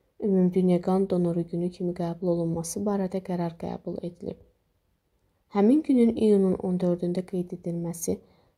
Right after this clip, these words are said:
məşhur Avstriya həkim immunoloqu, qan qruplarını kəşf etmiş, Nobel mükafatı laureatı Karl Landsteinerin doğum günü ilə əlaqədardır. Ümumdünya Qan Donoru Gününün qeyd olunması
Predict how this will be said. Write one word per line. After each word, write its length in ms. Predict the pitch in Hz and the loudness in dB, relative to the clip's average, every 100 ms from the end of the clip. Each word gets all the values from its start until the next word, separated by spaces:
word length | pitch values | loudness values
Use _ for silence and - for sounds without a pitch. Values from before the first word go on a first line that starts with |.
| - | -6
məşhur 380 | 185 175 - 202 | -4 -2 -4 -4
Avstriya 460 | 202 226 - 208 185 | -4 -4 -4 -2 -2
həkim 320 | 185 175 185 190 | -4 -4 -4 -2
immunoloqu, 760 | 185 180 175 175 175 165 170 175 - _ _ _ - | -2 0 2 0 0 -4 -6 -8 -12 _ _ _ -2
qan 160 | 208 | 2
qruplarını 560 | 226 214 208 190 175 175 | 4 4 2 -2 0 -2
kəşf 380 | 175 190 - 180 | -6 -8 -8 -10
etmiş, 400 | 175 170 185 - _ _ _ - | -6 -6 -6 -8 _ _ _ 0
Nobel 340 | 208 254 240 | 2 4 4
mükafatı 720 | 202 190 180 180 180 175 180 | 2 0 -4 -4 -8 -4 -2
laureatı 560 | 180 175 170 165 175 180 - _ _ _ | -2 0 -2 -4 -6 -8 -10 _ _ _
Karl 340 | 226 240 240 | 2 4 4
Landsteinerin 800 | 202 180 180 - 208 208 185 180 | 2 0 -4 -4 0 0 0 0
doğum 360 | 180 170 185 196 | 0 -2 0 -2
günü 260 | 196 185 180 | -2 -2 0
ilə 180 | 180 - | 0 -2
əlaqədardır. 840 | 170 170 165 165 165 160 160 - - _ _ _ _ _ _ _ _ _ _ _ | -4 -4 -6 -6 -4 -6 -8 -18 -20 _ _ _ _ _ _ _ _ _ _ _
Ümumdünya 560 | 214 214 214 214 233 285 | 2 4 4 2 4 4
Qan 280 | 277 269 254 | 2 2 4
Donoru 340 | 208 190 185 | 4 4 2
Gününün 460 | 180 185 185 190 196 | 0 0 2 2 0
qeyd 220 | 185 180 | -2 -2
olunması 640 | 175 170 165 165 - 180 | -2 -2 -2 -2 -2 -4